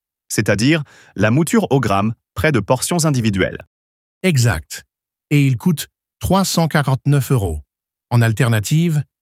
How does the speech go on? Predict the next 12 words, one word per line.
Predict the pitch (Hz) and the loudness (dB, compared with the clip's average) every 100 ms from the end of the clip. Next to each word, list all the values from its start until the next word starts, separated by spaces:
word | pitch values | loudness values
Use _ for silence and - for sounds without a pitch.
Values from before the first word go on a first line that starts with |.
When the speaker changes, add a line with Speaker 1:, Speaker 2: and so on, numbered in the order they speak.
| _ | _
Speaker 2:
il | 151 143 | 2 2
y | 139 | 4
a | |
un | 131 | 4
moulin | 139 131 107 | 4 2 0
classique | 151 147 - 175 - - _ _ - | 0 -2 0 -4 -6 -20 _ _ -4
avec | 127 131 139 | 0 2 2
un | 117 | 2
grand | 110 156 196 | 2 2 2
réservoir | 170 143 131 139 139 127 | 2 2 2 2 2 0
à | |
grains | 123 131 143 | 2 2 2